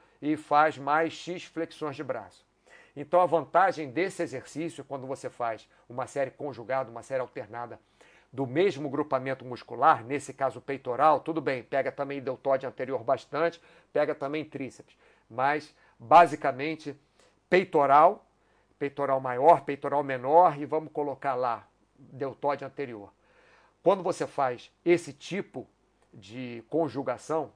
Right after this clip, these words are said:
esse tipo de alternância, você tá trabalhando muito focado nessa musculatura, que seria o peitoral, e você está focando também, se você fizer com pouquíssimas repetições,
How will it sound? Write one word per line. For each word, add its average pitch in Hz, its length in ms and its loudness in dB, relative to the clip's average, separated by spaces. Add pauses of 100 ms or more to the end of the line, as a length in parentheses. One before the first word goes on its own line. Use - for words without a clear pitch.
(100)
esse 131 200 -16
tipo - 320 -14
de 113 160 -10
alternância, 131 840 -2 (320)
você 131 260 -8
tá 143 140 0
trabalhando 143 720 -2 (680)
muito 185 640 -2
focado 147 800 0 (160)
nessa 147 460 2
musculatura, 135 720 -6
que 165 120 -14
seria 131 340 -6
o 127 80 -4
peitoral, 143 920 0 (360)
e 147 80 -6
você 170 320 0
está 156 420 -2 (200)
focando 170 640 0
também, 151 500 -4 (720)
se - 160 -8
você 208 280 0
fizer 151 300 -4
com 151 200 -8
pouquíssimas 165 880 -2
repetições, 139 840 -4